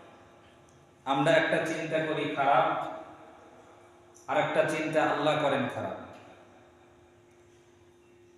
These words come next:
এই দুই চিন্তার মধ্যে আসমান জমিন ব্যবধান।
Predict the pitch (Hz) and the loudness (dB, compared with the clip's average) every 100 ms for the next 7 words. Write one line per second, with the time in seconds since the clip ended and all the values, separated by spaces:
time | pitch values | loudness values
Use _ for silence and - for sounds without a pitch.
0 | - - 160 160 160 165 - 165 165 175 | -20 -6 -2 2 2 2 2 0 2 6
1 | 170 - - 156 165 175 170 170 - 151 | 6 4 2 2 2 2 0 0 -2 0
2 | 156 165 165 151 143 147 147 156 - - | 2 4 2 0 -2 -2 -2 -2 -2 -2
3 | - - - | -4 -6 -8